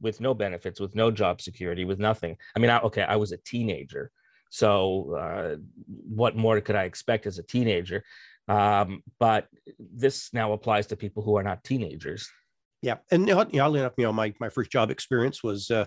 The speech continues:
Speaker 2: working, uh, for the Loblaws chain, uh, you know, as a, as a, a stock clerk and a buggy boy.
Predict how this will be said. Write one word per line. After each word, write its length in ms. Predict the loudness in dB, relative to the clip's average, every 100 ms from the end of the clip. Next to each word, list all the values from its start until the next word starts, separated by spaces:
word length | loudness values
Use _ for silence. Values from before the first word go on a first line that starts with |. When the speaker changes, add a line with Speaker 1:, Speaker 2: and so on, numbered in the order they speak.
| -4 -18 -8 0
Speaker 2:
working, 560 | 4 6 6 6 4
uh, 160 | 2 0
for 180 | 0 -2
the 100 | 0
Loblaws 560 | 0 2 0 -4 -6
chain, 360 | -8 -4 -4 -4 -4
uh, 200 | -2 -2 -4
you 100 | -8
know, 100 | -6
as 100 | -6
a, 220 | -6 -10 -8
as 120 | -10
a, 120 | -10 -12 -8
a 80 | -8
stock 380 | 0 0 0
clerk 320 | -2 2 2 2
and 80 | -2
a 60 |
buggy 300 | 0 2 2
boy. 300 | 2 0 0